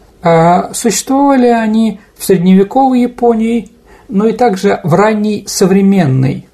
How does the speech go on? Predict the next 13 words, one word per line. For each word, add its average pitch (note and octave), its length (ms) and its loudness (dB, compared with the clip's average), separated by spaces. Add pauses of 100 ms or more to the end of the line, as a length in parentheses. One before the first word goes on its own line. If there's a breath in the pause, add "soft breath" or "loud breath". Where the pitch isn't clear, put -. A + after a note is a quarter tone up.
Японии. A#3 640 0 (380 loud breath)
Это F#3 220 -4
до D#3+ 220 0
тысяча F#3+ 300 0
восемьсот F3 400 -4
семьдесят D#3+ 260 -4
шестого D3+ 300 2
года. B2 300 -6 (460 loud breath)
Был G3+ 180 0
такой D#3+ 300 -2
фильм G#3 340 -6
«Последний D3 540 -2
самурай» D3 560 -2